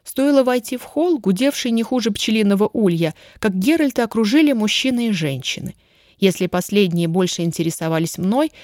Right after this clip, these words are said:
то первых волновали государственные дела. "После", еле сдерживая раздражение, кривился Навсей. "Понимаю,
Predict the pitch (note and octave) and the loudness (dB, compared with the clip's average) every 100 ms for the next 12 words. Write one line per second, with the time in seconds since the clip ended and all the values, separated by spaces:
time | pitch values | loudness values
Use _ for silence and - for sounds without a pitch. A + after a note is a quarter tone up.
0 | - - F#3+ - C4+ D4 C#4 A#3+ A3 G#3 | -6 0 0 2 0 2 0 0 2 2
1 | G3+ C4 A#3+ G#3 - E3+ G3 - G#3 G3 | 0 0 0 -2 -2 -4 -4 -4 -4 0
2 | G3 F#3 F3+ E3 C#3 C3+ - _ _ _ | 0 -2 -4 -4 -6 -10 -16 _ _ _
3 | _ _ _ F#3+ E3+ - D#3+ C#3 C#3 _ | _ _ _ 2 2 -2 -6 -8 -10 _
4 | _ - D3+ E3+ D#3+ D3+ F3 D#3+ D#3+ D3+ | _ -10 -2 0 0 0 0 0 -2 -4
5 | D3+ D3 D3+ D#3 D3+ G3+ G3+ F3+ - D#3+ | -4 -4 -4 -2 0 2 2 0 -2 -2
6 | D#3+ E3+ - E3+ C#3+ - - - C3 - | 0 -2 -2 -6 -6 -8 -10 -10 -12 -16
7 | _ _ _ _ _ _ _ _ - C#4 | _ _ _ _ _ _ _ _ -4 -2
8 | E4+ C4 A#3 B3 G#3+ D#3+ | 2 2 2 0 0 -2